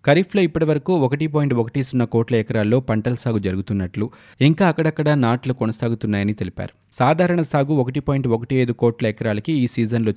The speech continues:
చేరుకుంటుందని పేర్కొన్నారు. గడిచిన మూడు సంవత్సరాల్లో మూడున్నర లక్షల ఎకరాల్లో ఉద్యానవన సాగు పెరిగిందని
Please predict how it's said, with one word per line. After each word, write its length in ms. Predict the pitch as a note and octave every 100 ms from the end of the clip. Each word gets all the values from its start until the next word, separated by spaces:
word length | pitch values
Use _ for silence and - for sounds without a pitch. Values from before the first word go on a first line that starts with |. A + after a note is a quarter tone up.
| A2
చేరుకుంటుందని 560 | A2 A2+ G#2 G#2 A#2+
పేర్కొన్నారు. 580 | D#3+ G2+ - G2 F2 - - - - - A2+
గడిచిన 300 | D#3+ - A3+
మూడు 260 | C#3+ D3 F#3+
సంవత్సరాల్లో 680 | F3 E3 D#3 D#3 D3+ E3+
మూడున్నర 500 | D#3 B2+ D3 D3+ D3+
లక్షల 300 | C#3+ C3 C#3
ఎకరాల్లో 520 | B2 A2+ B2+ B2 C#3 F#3+
ఉద్యానవన 600 | B2 A#2 C3 D3+ C#3 B2+
సాగు 260 | A#2+ A2+
పెరిగిందని 540 | G#2+ G2+ A2+ A2+ C3+